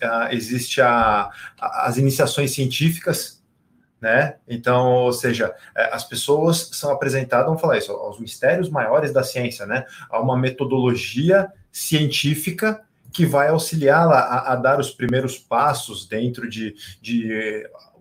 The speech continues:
um âmbito científico específico. Quando a gente fala, ah, na, na iniciação, quando a gente, relacionado aos mistérios maiores do universo, ah, eu acredito que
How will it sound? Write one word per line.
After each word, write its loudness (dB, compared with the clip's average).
um -2
âmbito -2
científico -6
específico. -4
Quando 2
a 0
gente -4
fala, 2
ah, -4
na, -4
na -2
iniciação, -2
quando -10
a -6
gente, -14
relacionado -4
aos -4
mistérios -4
maiores -2
do -10
universo, -4
ah, -6
eu -2
acredito -2
que 0